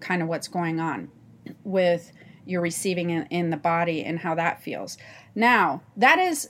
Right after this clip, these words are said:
you know, that's kind of interesting to me now that I say that, because everybody wants proof, proof, proof, you know, visual, um, written proof, you know, et cetera, of things being in existence.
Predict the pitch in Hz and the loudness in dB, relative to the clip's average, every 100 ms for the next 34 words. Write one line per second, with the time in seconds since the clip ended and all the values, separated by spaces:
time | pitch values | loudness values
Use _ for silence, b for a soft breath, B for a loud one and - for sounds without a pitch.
0 | - 262 285 285 254 311 359 - 415 392 | -4 0 4 2 2 0 0 -4 -2 0
1 | 226 226 240 - 262 262 262 254 240 233 | -2 -2 -4 -2 0 2 2 0 0 0
2 | 202 180 185 185 208 208 220 220 226 208 | 0 -2 -2 -2 -2 -2 -4 -2 0 2
3 | 202 196 - B - 226 277 302 294 240 | 0 -2 -8 B 0 2 4 4 2 0
4 | - - 214 208 - 208 190 - 190 180 | -2 -2 -2 -2 -4 -4 -4 -4 -2 -2
5 | 165 185 175 170 190 180 185 175 175 175 | -4 -2 -2 -2 -2 -2 -2 0 2 0
6 | 175 B B - 160 156 160 196 - 165 | -2 B B -6 -4 -2 0 0 0 -4
7 | - 180 170 170 - - 190 175 160 - | -4 -2 -2 -4 -10 -8 -4 -2 -2 -4
8 | - 190 175 180 151 - 160 160 - - | -2 -2 -2 -2 -2 0 -2 -2 -12 -6
9 | 202 180 180 - - - 190 175 165 156 | -2 -2 -2 -6 -10 -4 -2 0 -2 -4
10 | - 185 180 147 | -4 -4 -4 -6